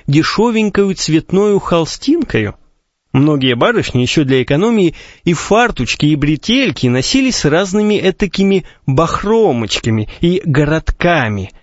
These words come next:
а часто это очень красиво и нарядно было, и многим шло. А прогулки и все эти рандевушки совершались совсем не по-нынешнему.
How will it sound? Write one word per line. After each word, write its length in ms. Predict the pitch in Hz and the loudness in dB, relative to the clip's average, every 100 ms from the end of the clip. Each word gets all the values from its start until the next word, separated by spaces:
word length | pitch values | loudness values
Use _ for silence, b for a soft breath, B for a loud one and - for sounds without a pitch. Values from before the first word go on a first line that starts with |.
| _ | _
а 120 | - - | -4 -2
часто 540 | - 160 240 - 135 | 0 2 0 -2 -2
это 180 | 123 139 | 0 0
очень 300 | 143 - 131 | 0 0 -2
красиво 580 | - 123 117 - 175 180 | 0 -2 -2 -2 2 2
и 80 | 160 | 2
нарядно 560 | 139 117 143 220 240 | 2 2 0 2 0
было, 320 | 180 139 104 B - | 0 0 -2 B 0
и 180 | 143 - | 0 2
многим 460 | 135 123 123 127 | 0 2 0 0
шло. 440 | 117 - 120 175 202 - _ _ _ _ _ _ | -2 -2 0 0 -4 -14 _ _ _ _ _ _
А 100 | 117 | -4
прогулки 720 | - 123 113 175 262 185 - | 0 -2 0 0 0 0 0
и 120 | 123 | -2
все 220 | 110 131 123 | 0 0 0
эти 180 | 113 | 0
рандевушки 880 | 127 139 139 123 127 135 247 233 - | 0 2 2 2 0 0 0 0 -2
совершались 640 | 117 127 127 - 202 185 - | 0 0 0 0 0 0 -2
совсем 680 | - 156 - - 175 214 | 0 0 -2 -2 0 0
не 80 | 220 | 0
по-нынешнему. 800 | - 220 240 240 139 - 110 - | 0 0 0 0 -2 -4 -10 -14